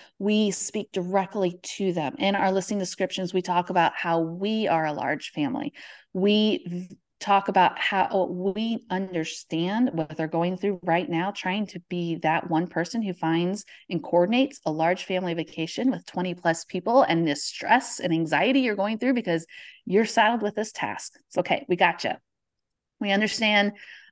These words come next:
I come a fa-, from a family of six kids. My husband's from a family of six kids. Together we have six kids. We know how this works. Uh, we understand it.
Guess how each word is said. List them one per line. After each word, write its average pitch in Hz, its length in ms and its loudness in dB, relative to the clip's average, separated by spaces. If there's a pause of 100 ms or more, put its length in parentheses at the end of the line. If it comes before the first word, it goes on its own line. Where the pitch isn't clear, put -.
I 214 160 4
come 233 220 2
a 220 60 0
fa-, - 260 -4
from 185 240 0
a 180 40 2
family 175 380 0
of 151 80 -2
six - 640 -4
kids. 220 580 0
My 139 120 0
husband's 208 360 2
from 196 140 -2
a 185 80 -2
family 180 440 0
of - 100 -4
six - 320 -10
kids. 214 420 2
Together 226 460 2
we 226 80 0
have 202 160 2
six - 340 -6
kids. 185 480 2 (540)
We 196 320 2
know 180 220 4
how 165 200 0
this 156 240 -4
works. - 500 -6 (360)
Uh, 165 100 2
we 170 160 2
understand 170 680 2
it. - 100 -2